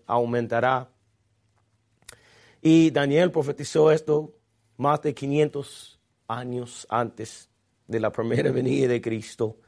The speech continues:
Pero quiero llevarle a Mateo capítulo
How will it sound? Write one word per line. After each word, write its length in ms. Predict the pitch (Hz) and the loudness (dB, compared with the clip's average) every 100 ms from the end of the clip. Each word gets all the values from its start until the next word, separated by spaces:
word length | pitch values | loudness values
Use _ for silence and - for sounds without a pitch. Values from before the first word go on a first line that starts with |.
| _ _ _ _ - - | _ _ _ _ -16 2
Pero 240 | 190 190 | 4 4
quiero 580 | - 285 294 262 220 175 | 2 2 6 6 6 2
llevarle 560 | 156 190 208 247 220 196 | 2 4 6 6 4 -2
a 80 | |
Mateo 520 | 180 180 - 208 214 185 | 0 -2 4 6 6 4
capítulo 720 | 170 180 175 160 151 139 | 0 0 -2 -2 -2 -4